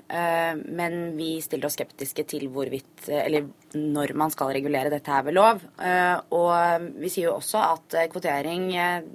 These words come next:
altså tanken bak den var god på et tidspunkt, ehm, men, eh, at vi tror kanskje tiden er inne nå for å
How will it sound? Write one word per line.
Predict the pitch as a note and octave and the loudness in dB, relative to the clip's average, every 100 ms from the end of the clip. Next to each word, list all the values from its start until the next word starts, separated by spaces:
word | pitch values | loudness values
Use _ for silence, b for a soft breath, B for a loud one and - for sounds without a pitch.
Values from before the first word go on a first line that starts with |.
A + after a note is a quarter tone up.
| - - _ _ - | -18 -20 _ _ -14
altså | - F3 | -8 -6
tanken | - D#3+ E3 E3 | -4 -4 -4 -2
bak | D3 D3 | -2 0
den | D3+ D#3 | -2 0
var | D#3+ | 0
god | D#3 G#3+ A#3+ - G#3 - | 2 0 0 -2 -14 -4
på | F#3+ | -2
et | - | -2
tidspunkt, | - - A#3+ C4+ - B B B | -6 0 0 0 -8 B B B
ehm, | E3+ F#3 F#3 F#3+ F#3+ F#3+ - _ | 0 0 0 0 -2 -4 -8 _
men, | - F#3+ F#3+ G3+ | -4 0 2 4
eh, | G3 G3 - | 4 4 2
at | - - G3+ | -4 -12 -6
vi | A#3 | -4
tror | - F#3+ F3+ - | -2 -4 -6 -12
kanskje | G#3+ A3 A3 | -6 -4 -4
tiden | F#3+ D#3 | -2 0
er | G3 | 0
inne | E3+ | 0
nå | F3 E3 | 0 -2
for | - F3 E3+ | 0 0 0
å | - F#3 | 0 0